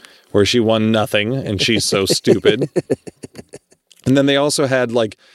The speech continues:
Speaker 1: Find the Marble in, uh, I think it was Uncle Stanley's Nut House.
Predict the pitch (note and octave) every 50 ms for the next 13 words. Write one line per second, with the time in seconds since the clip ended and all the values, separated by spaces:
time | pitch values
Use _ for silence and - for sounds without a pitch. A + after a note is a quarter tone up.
0 | - - _ _ - - - - C#3 B2+ C3 C3+ C3+ B2+ A2+ G#2 G2+ G#2 G#2+ A2+
1 | A2 G#2+ A#2+ A#2+ A#2+ A#2+ B2 - - A#2 A#2 A2+ A2 A2 A2 G#2+ G#2 G#2 G2 -
2 | G#2 - B2+ A#2+ A2+ G#2+ F#2 - - A#2+ B2 A2+ C3 A2 - - - A#2+ A#2 A2+
3 | A2+ A#2 A2+ G#2 F2 G2+ G#2 G#2+ E2+ E2+ A2 A#2+ B2+ C3+ D3 C#3+ - - - -